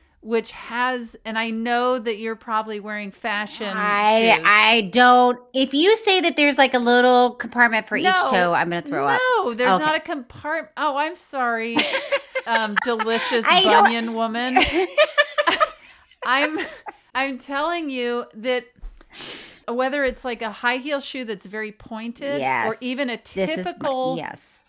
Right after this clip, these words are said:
Speaker 1: typically rounded shoe, it's still not big enough
Speaker 2: Yes.
Speaker 1: for the size of a foot. And so
Speaker 2: Your
Speaker 1: the
Speaker 2: toes
Speaker 1: type
Speaker 2: to spread out.
Speaker 1: Right. And that is
Speaker 2: Yeah.
Speaker 1: toe health, is that, like, you can move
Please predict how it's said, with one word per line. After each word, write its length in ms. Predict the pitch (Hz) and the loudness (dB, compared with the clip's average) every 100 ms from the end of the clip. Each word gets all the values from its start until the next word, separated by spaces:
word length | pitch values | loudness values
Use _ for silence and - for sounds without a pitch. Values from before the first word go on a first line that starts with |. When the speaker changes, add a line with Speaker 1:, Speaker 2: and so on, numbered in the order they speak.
| _ | _
Speaker 1:
typically 540 | - 277 294 285 262 226 | -12 -10 -10 -10 -10 -10
rounded 680 | 202 208 226 269 240 202 170 | -10 -6 -4 -4 -4 -8 -10
shoe, 480 | - 175 170 175 - | -14 -12 -10 -12 -8
it's 220 | 226 214 | -8 -8
still 460 | - - 247 262 285 | -18 -14 -8 -6 -6
not 520 | 233 226 226 247 190 | -6 -6 -6 -8 -8
big 200 | 226 220 | -8 -8
enough 500 | 214 196 180 160 180 | -10 -8 -8 -8 -14
Speaker 2:
Yes. 460 | 185 214 240 226 175 | -16 -12 -12 -12 -14
Speaker 1:
for 480 | - - 240 233 233 | -16 -6 -2 0 -2
the 140 | 202 | -6
size 580 | 202 - 196 202 202 190 - | -12 -6 -4 -4 -8 -12 -12
of 380 | 185 180 170 170 - | -6 -6 -6 -12 -16
a 100 | 165 | -16
foot. 380 | _ 185 147 - - | _ -12 -12 -14 -12
And 180 | 190 190 | -12 -10
so 140 | 240 | -6
Speaker 2:
Your 100 | 269 | -6
Speaker 1:
the 60 | 208 | -2
Speaker 2:
toes 460 | 381 - 233 180 | 0 2 2 0
Speaker 1:
type 80 | - | -4
Speaker 2:
to 120 | 220 | -8
spread 380 | 202 - 185 175 | -8 -4 0 2
out. 160 | 131 214 | 2 0
Speaker 1:
Right. 340 | 294 233 - _ _ _ | -2 -6 -10 _ _ _
And 240 | 226 226 190 | -8 -6 -4
that 340 | 226 247 262 | -2 0 -2
is 160 | 254 214 | -6 -6
Speaker 2:
Yeah. 120 | - | -10
Speaker 1:
toe 360 | - - 285 311 | -10 -4 -4 -4
health, 420 | 226 208 185 185 220 | -4 -2 -2 -6 -10
is 200 | 208 - | -12 -8
that, 200 | 220 - 214 | -10 -10 -10
like, 260 | 208 190 | -10 -8
you 100 | 233 | -12
can 260 | 220 220 208 | -10 -10 -8
move 300 | 226 240 | -6 -6